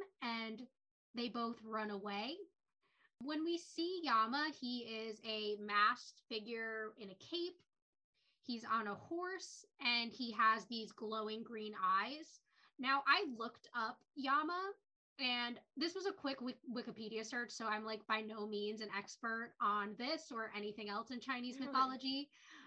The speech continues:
Speaker 1: But what I found out is that typically, um, Yama has been depicted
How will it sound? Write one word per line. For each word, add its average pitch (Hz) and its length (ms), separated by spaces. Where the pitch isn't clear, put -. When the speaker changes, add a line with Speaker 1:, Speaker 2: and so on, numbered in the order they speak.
Speaker 1:
But 247 260
what 277 140
I 339 120
found 302 340
out 233 280
is 220 140
that 220 280
typically, 262 960
um, 208 480
Yama 226 360
has 262 160
been 240 180
depicted 233 480